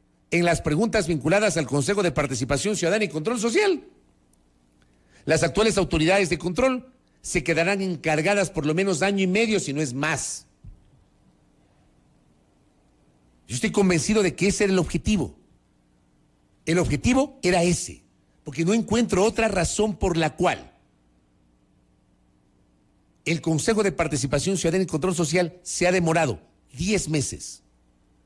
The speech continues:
en designar al nuevo presidente o presidenta del Consejo de la Judicatura y han metido un montón de trabas. En septiembre la Corte Constitucional, ¿qué le dijo al Consejo? "Señores, ustedes tienen que elegir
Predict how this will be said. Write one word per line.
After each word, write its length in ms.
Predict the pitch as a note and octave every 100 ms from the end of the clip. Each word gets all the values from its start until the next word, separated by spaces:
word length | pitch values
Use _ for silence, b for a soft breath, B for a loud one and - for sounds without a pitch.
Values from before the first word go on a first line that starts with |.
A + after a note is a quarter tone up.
| _ _ _
en 160 | C#3 C#3+
designar 680 | C3+ C3+ B2 D3 C3+ - _ _ _ _ _ _
al 160 | B2 B2
nuevo 240 | D3 D#3
presidente 480 | C#3 A#2+ B2 D3 D3
o 60 | B2
presidenta 440 | A#2 B2 C3+ C3+
del 140 | A#2+
Consejo 340 | A2+ G#2+ C#3+ C#3
de 80 | B2
la 60 |
Judicatura 560 | A2+ B2+ C3+ C#3 G3+ F3 B B
y 100 | A#2+
han 100 | C#3
metido 260 | C3 C3+ B2+
un 60 |
montón 260 | A#2 G#2+ A2+
de 100 | G#2
trabas. 580 | - F2 D2+ - - - _ - _ B B B B B -
En 120 | G3
septiembre 440 | G3+ - A#3+ A#3+
la 120 | G#3 -
Corte 240 | G3+ G3
Constitucional, 640 | F3+ F3+ F3 D#3 F3 F#3+
¿qué 120 | F#3+ G3+
le 100 | E3+
dijo 240 | G3+ E3+
al 120 | C3+
Consejo? 460 | A2+ G2+ A2 E2 D2 -
"Señores, 680 | - A3+ B3+ F#3+ - - _ _ - - _ _ _ _ _ _ -
ustedes 400 | C3 G3+ G3+ -
tienen 280 | G#3 G#3 G3
que 140 | D#3
elegir 500 | C#3 A#2+ F3 G3+